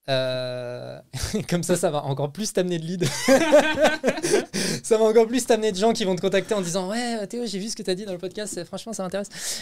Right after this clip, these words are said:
Qu'est-ce que toi, tu peux amener ? P-,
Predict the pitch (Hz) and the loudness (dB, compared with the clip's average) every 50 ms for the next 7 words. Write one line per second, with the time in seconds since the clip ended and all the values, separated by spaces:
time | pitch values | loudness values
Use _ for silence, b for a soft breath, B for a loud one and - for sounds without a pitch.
0 | B B B - 208 208 - 247 226 - 254 247 240 - 190 - 180 190 180 185 | B B B 4 4 4 4 0 2 4 4 4 4 2 -4 0 2 4 4 4
1 | 190 190 190 202 214 233 247 - _ _ _ _ _ _ _ _ _ _ _ _ | 4 0 0 -2 -2 -4 -8 -14 _ _ _ _ _ _ _ _ _ _ _ _
2 | _ _ _ _ _ _ - - | _ _ _ _ _ _ -10 -10